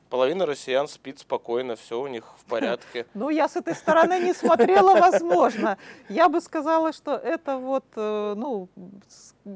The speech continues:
Speaker 2: работа с общественным мнением, приучение к социологии, ну, как один из
Speaker 1: Ну,
Speaker 2: инструментов.
Speaker 1: смотрите, с-, к социологии, насколько вот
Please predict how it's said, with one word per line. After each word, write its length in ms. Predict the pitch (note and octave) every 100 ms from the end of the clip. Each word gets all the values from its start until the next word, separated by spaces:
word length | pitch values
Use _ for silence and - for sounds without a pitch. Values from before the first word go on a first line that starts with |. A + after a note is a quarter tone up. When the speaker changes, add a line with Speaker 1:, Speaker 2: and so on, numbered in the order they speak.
| F#3 F3
Speaker 2:
работа 360 | G#3+ B3 C4+ C4
с 100 | -
общественным 520 | B3 C#4 B3+ C4+ C4+
мнением, 320 | E4 F4+ C#4+
приучение 520 | B3 A3 A3 D4 C#4
к 80 | B3+
социологии, 760 | - A#3 - B3 G#3 D#3 C#3 D3
ну, 160 | F#3
как 280 | G3+ F#3 F3
один 280 | F3+ F3 F3
из 100 | E3
Speaker 1:
Ну, 60 | E3+
Speaker 2:
инструментов. 420 | - F3+ E3+ D3+
Speaker 1:
смотрите, 420 | G3+ A3+ D#3+ C3
с-, 160 | B2+ C#3 C#3 -
к 60 | D3+
социологии, 500 | - - F3 A#3+ G#3
насколько 480 | D#3 - A3 G#3+ F3+
вот 200 | D3